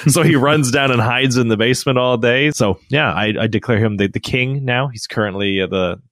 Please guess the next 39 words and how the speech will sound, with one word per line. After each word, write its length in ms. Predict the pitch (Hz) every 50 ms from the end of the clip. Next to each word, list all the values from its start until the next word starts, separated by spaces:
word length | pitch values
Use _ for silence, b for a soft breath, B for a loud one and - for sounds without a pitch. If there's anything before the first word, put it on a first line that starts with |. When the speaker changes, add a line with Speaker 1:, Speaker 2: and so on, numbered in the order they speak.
| _ -
Speaker 1:
undisputed 560 | - 117 110 107 104 - - - 110 104 101 -
champion 440 | - 113 110 113 110 123 120 113
of 160 | 110 101 98 104
our 180 | 90 101 98
household. 520 | 90 110 117 127 - - 139 139 156 185 - _ _ _ _ _ -
Other 200 | 285 - 262 294
than 180 | 320 285 247
that, 440 | 226 233 247 269 285 277 - - -
um, 840 | - - 196 208 208 208 208 208 208 202 202 202 196 190 190 165 - -
we've 200 | - 175 196 175
been 280 | 202 185 175 120 87 -
showing 400 | - - - - 190 196 208 220
him, 440 | 196 175 196 196 190 180 170 160 156 - - _ _ _ _ _ _ _ _ _ _ _ -
like, 120 | 147 113 -
lawnmower 1160 | 113 110 107 113 127 139 147 160 170 170 170 165 165 160 160 160 160 156 147 147 139 135 - -
commercials 720 | - - - 120 104 107 131 135 - 185 180 180 170 - - - -
on 200 | 123 131 131 127
YouTube, 460 | 127 139 160 - - 180 185 180 175 -
Mike. 220 | 147 151 160 185 190
Speaker 2:
Oh 40 | 139
Speaker 1:
I 60 | 120
Speaker 2:
my 100 | 120 120
Speaker 1:
think 140 | 113 104 95
you 80 | - -
Speaker 2:
God. 80 | -
Speaker 1:
got 140 | 151 143 135
a 40 | 131
Speaker 2:
This 180 | - 170 175 127
Speaker 1:
Snapchat 420 | 117 143 139 - - 156 151 160
of 80 | 143 - -
this. 360 | 135 160 165 - - - - _ _ -
Speaker 2:
I 120 | 175 170 175
did. 840 | 139 110 - 143 160 165 156 135 120 120 113 113 117 123 127 139 127
That 140 | 156 156 139
he's 140 | 160 160
just 200 | - 190 175 -
sitting 320 | - - 180 190 170 170 156
watching 380 | 156 156 160 165 - - 147
lawnmowers. 880 | 135 131 131 131 135 139 147 139 127 117 117 110 104 104 110 117 110 -